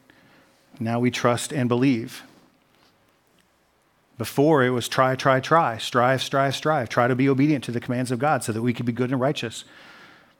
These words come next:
No, not any longer. Now we trust Jesus Christ and what he's done. God has made us righteous in Christ Jesus. We trust our lives to be obedient to God.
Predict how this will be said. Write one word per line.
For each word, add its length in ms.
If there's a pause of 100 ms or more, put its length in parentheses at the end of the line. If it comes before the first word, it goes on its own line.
No, 260
not 240
any 180
longer. 300
Now 220
we 120
trust 380
Jesus 340
Christ 380
and 60
what 100
he's 160
done. 320 (800)
God 300
has 160
made 160
us 140
righteous 340
in 220
Christ 340
Jesus. 400
We 80
trust 260
our 80
lives 360
to 80
be 160
obedient 380
to 60
God. 240